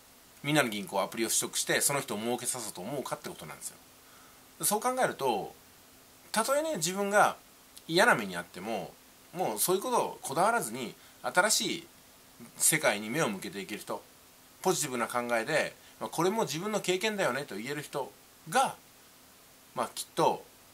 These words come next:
みんなの銀行の裾野を広げることができる。もしくは、ひいてはですね、いろんなビジネスを成功できるんでしょうね。だって金持ちの人とか、必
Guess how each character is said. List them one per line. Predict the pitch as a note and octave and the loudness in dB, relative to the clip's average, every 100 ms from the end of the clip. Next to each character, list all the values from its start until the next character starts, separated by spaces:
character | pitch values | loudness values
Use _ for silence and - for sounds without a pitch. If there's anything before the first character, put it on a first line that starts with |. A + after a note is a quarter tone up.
| - | -10
み | B2+ | -4
ん | |
な | B2 | -2
の | G2 | -2
銀 | F#2 | -6
行 | E2+ G#2+ | -8 -4
の | A#2+ | -2
裾 | - G#2+ A2 | -2 -4 -4
野 | G2+ | -6
を | |
広 | G#2+ G#2 | -6 -6
げ | G#2 | -8
る | |
こ | G#2 | -10
と | - | -10
が | - | -12
で | - | -12
き | E3+ | -14
る。 | D3+ - | -16 -8
も | F#3 | -4
し | A3 - | 0 0
く | - | 6
は、 | E3 A#2 - - - | 8 6 2 -16 -18
ひ | - G#3 | -10 -4
い | |
て | D#3 | 0
は | G2+ | 0
で | D#2+ | 0
す | - | -8
ね、 | A2 - - - - | -10 -12 -20 -20 -6
い | |
ろ | C3 | -2
ん | C3 | 0
な | C3 | 0
ビ | F3+ | 0
ジ | |
ネ | E3 | -2
ス | A2 G2+ | -2 -2
を | G2 - - - - - - - | -4 -6 -12 -20 -20 -20 -20 -12
成 | - A#2 | -6 -4
功 | A2+ | -4
で | G#2+ | -6
き | A2 | -6
る | |
ん | F2 | -8
で | |
し | - | -10
ょ | |
う | |
ね。 | F#2 G2 | -10 -6
だ | D3+ | -6
っ | |
て | |
金 | - B3 F#4 | 2 4 4
持 | G#4 | 0
ち | G3 | -2
の | |
人 | A#2 G#2+ | -4 -6
と | F2+ | -6
か、 | G#2+ G#2 E2+ C#2 - - - - - - - - | 0 2 2 -4 -14 -20 -20 -20 -20 -20 -20 -16
必 | D#3 - | -2 4